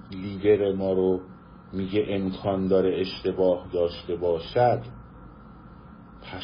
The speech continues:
حتماً گرگی است در لباس میش. خب، چیز حقیقت نیست. این که نباید، اه، آدم تبعیت کورکورانه کنه، این حقیقت نیست.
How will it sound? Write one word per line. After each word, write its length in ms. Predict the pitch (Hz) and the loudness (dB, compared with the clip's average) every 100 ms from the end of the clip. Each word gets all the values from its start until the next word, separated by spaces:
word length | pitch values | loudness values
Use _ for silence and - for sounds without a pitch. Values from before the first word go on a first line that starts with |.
| - - | -12 -8
حتماً 500 | 95 - - 98 113 127 117 - - - - - | -8 -8 -8 -4 -2 -2 -6 -10 -16 -20 -20 -14
گرگی 580 | - 113 131 127 127 123 117 | 2 4 4 0 -4 -2 -4
است 300 | - - - | -6 -8 -2
در 120 | 92 87 87 | 0 0 -4
لباس 640 | 87 87 98 104 - - | -4 0 2 2 -2 -8
میش. 840 | 90 87 78 71 - - - - - - - - - - - - - - - - - - - - - - | -8 -8 -10 -14 -16 -16 -16 -16 -18 -18 -18 -18 -18 -20 -20 -20 -20 -18 -18 -20 -20 -20 -20 -20 -20 -14
خب، 180 | - 95 113 - - - - - - - - - - - - - - - - - - - - - - - - - - - - - | -8 -8 -10 -16 -18 -18 -20 -20 -20 -20 -20 -20 -20 -20 -20 -20 -20 -20 -20 -20 -20 -20 -20 -20 -20 -20 -20 -20 -20 -20 -20 -10
چیز 140 | - 175 - | -6 -4 -2
حقیقت 540 | 98 85 85 87 82 | -2 -2 0 0 0
نیست. 220 | 85 82 - | -6 -10 -6
این 240 | 123 131 | -2 2
که 240 | 143 110 - - - - - - - - | 4 2 0 -8 -20 -20 -20 -20 -14 -2
نباید، 720 | 104 104 101 95 95 92 90 | 4 6 6 6 8 6 4
اه، 1500 | - - - - 80 82 82 80 76 - - - - - | -6 -20 -20 -18 -10 -6 -4 -6 -8 -12 -20 -20 -10 -4
آدم 200 | 95 95 | 0 0
تبعیت 640 | 92 - 90 90 90 87 101 | 0 0 2 2 2 -2 -4
کورکورانه 680 | - 95 90 92 90 90 85 | -6 -6 -4 -2 0 -2 -6
کنه، 340 | - 98 110 | -6 -4 -6
این 140 | - 101 | -6 -6
حقیقت 600 | 95 90 87 95 101 107 | -6 -6 -2 0 0 -2
نیست. 460 | 113 131 120 - | -8 -8 -10 -16